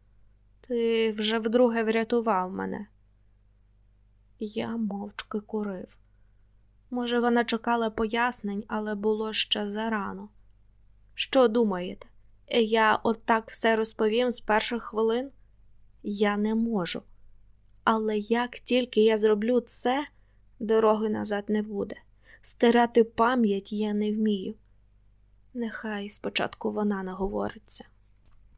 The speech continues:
Тоді витяг з-під машини, тепер увірвався в квартиру всього за мить до.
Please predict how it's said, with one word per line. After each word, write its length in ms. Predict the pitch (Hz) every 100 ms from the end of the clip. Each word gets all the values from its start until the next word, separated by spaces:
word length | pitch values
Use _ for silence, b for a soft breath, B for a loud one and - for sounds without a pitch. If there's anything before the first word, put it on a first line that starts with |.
| - - _ _ - _ -
Тоді 580 | 254 214 226 254 240 -
витяг 480 | 220 226 220 214 -
з-під 300 | - 208 196
машини, 720 | 202 202 - 202 208 233 247 b b b b b -
тепер 580 | 214 214 240 240 240 -
увірвався 840 | 220 208 202 202 208 220 - 214
в 60 | 202
квартиру 760 | - 214 196 - 254 269 190 196
всього 580 | - - 208 208 214 202
за 220 | 202 214
мить 540 | 214 220 220 208 220
до. 520 | 208 202 220 220 208